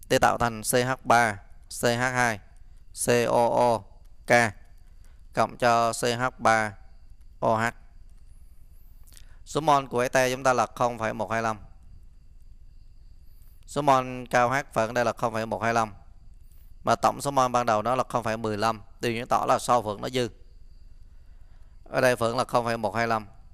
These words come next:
và cao H của chúng ta dư ở đây. Chúng ta lấy không phẩy mười lăm trừ đi không phẩy không,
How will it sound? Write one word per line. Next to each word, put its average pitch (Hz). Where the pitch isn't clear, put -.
và 107
cao 123
H 135
của 139
chúng 127
ta 123
dư 113
ở 104
đây. 110
Chúng 139
ta 131
lấy 127
không 127
phẩy 110
mười 110
lăm 117
trừ 113
đi 120
không 120
phẩy 107
không, 120